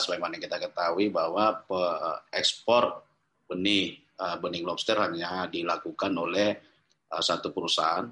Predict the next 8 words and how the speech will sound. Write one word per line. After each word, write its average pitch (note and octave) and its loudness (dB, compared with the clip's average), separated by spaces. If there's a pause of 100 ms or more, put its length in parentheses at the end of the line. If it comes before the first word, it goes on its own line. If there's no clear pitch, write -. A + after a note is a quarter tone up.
freight - -4
forwarder, E2 -2 (680)
yaitu D#2 -2 (160)
P E2 -4
T E2+ -4
A E2 -2
C E2 -2
K, G2+ 2